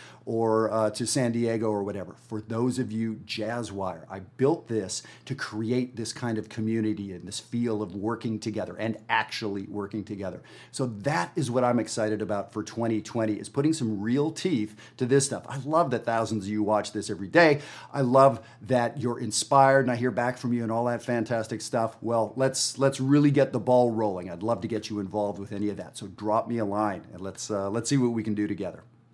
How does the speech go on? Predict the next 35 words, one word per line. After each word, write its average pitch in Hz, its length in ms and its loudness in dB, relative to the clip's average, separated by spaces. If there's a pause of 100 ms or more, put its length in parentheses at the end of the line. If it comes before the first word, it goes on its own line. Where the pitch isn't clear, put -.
(140)
Okay, 180 460 10 (300)
let's 147 140 2
get 196 140 10
into 180 220 6
this 139 300 2
tuning 147 720 4
the 113 160 -2
five 104 500 0
thing. 82 260 -12 (160)
What - 120 -20
the 117 100 -4
heck 127 160 -2
does 113 160 -2
that 110 180 4
even 101 320 -4
mean? 85 200 -14 (500)
Well, 156 400 8
we, 175 260 -2
we 202 120 -2
see 240 200 0
five 196 480 -2
chords, - 500 -8 (340)
dominant 135 580 4
chords. 85 300 -6
When 107 100 -2
I 117 80 0
say 127 160 2
five 139 320 6
chords, 123 240 0
I 120 80 2
don't 117 140 0
mean 117 100 2
five 117 240 2
different 110 300 -4
chords. 98 240 -4